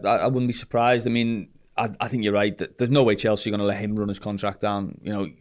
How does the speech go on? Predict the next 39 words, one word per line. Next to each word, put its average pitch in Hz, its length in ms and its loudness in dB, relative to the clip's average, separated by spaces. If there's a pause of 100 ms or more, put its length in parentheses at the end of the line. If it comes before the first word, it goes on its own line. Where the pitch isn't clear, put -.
(200)
you 110 140 -6
look 110 160 -2
at 107 60 -2
what 104 140 -2
they've 101 120 -4
spent, 98 400 -4
you 101 80 -4
look 104 160 -4
at 98 80 -10
the, 101 100 -2
the - 140 -8
way 104 220 -2
that 101 120 -4
they've 98 160 -8
done 101 160 -4
it, 98 100 -8 (260)
they 110 120 4
are 107 140 4
gonna 101 200 -2
need 98 220 -2
to 101 80 -12
sell 101 260 -4
some 101 200 -8
players 98 560 -8
for - 140 -16
good 98 200 -6
money. 101 240 -6
And, 98 100 -4
you 95 80 -4
know, 95 240 -8
they, 101 120 -8
they've 107 160 -6
got 110 260 2
assets, - 380 -6
obviously. 101 320 -4
They've 95 100 -6
got, 95 200 -6
you 76 60 -10
know, 92 140 -10